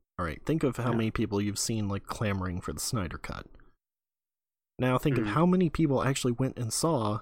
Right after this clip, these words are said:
Speaker 1: the first Wonder Woman in theaters. A lot more, 'cause that made a lot of money. Now,
Speaker 2: Hmm.
Speaker 1: Wonder Woman nineteen eighty-four on H B O Max was not even the number one streamed movie the week it came out. Uh,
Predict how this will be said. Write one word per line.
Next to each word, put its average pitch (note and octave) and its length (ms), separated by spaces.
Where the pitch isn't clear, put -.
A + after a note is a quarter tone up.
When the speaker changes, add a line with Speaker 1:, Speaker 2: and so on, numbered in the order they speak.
Speaker 1:
the - 80
first A2+ 280
Wonder B2 240
Woman G2+ 300
in G2 100
theaters. - 460
A A2+ 80
lot G#2+ 260
more, A2+ 400
'cause G#2+ 140
that B2 120
made A#2+ 200
a G#2 40
lot G#2 220
of - 100
money. F#2+ 280
Now, B2+ 300
Speaker 2:
Hmm. - 760
Speaker 1:
Wonder A2+ 180
Woman A2 220
nineteen G#2+ 320
eighty-four C#3+ 580
on G#2+ 200
H - 160
B G2+ 120
O F#2+ 60
Max C#3 400
was G#2+ 160
not C3+ 220
even C3 320
the B2 140
number A#2+ 340
one B2 260
streamed C3 500
movie A2+ 500
the A#2+ 80
week A#2 200
it B2+ 140
came B2+ 240
out. B2+ 240
Uh, G2 300